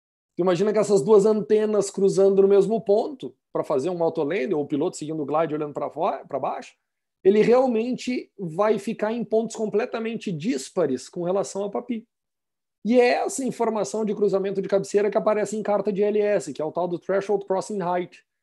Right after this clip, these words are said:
que ela tem a ver com quanto a tua antena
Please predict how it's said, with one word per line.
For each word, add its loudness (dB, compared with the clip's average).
que -6
ela 2
tem 0
a 2
ver 2
com -2
quanto -2
a 0
tua 4
antena 0